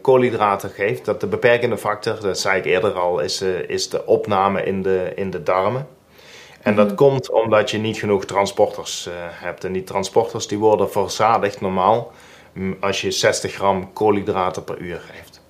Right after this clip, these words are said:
Speaker 1: En dat is zestig gram van, ja, normale koolhydraatbron. De meeste sportdranken hebben één soort, eh, koolhydraten. Ehm, en als je één soort koolhydraten geeft, dan is de maximale opname ongeveer zestig gram per uur.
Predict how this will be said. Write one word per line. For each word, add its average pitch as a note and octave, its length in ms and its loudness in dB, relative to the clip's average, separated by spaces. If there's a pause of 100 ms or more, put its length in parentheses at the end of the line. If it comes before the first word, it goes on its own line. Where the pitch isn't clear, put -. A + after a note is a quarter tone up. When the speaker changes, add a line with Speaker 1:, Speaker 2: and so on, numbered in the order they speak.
(360)
Speaker 1:
En G2+ 240 0
dat G2 140 4
is G2+ 240 2
zestig A2 380 2
gram G#2+ 420 2
van, G2+ 500 2
ja, F#2+ 240 0
normale G2 520 2
koolhydraatbron. E2+ 840 -2
De E2+ 80 -10
meeste F#2 380 -4
sportdranken F2 800 -4
hebben F2 380 -4 (180)
één G#2 340 0
soort, F#2 560 0
eh, F#2 80 -4 (300)
koolhydraten. G2+ 760 2 (680)
Ehm, G2 420 2 (120)
en G2+ 140 -4
als G2 120 0
je - 80 -6
één A2+ 200 2
soort G2+ 280 0
koolhydraten G2+ 840 4
geeft, G2+ 340 0
dan F#2+ 240 -2
is F#2+ 120 -6
de - 60 -4
maximale G2+ 560 0
opname G2+ 420 0
ongeveer G#2+ 400 0
zestig - 380 -4
gram F#2 220 -6
per F2+ 120 -6
uur. D#2+ 220 -6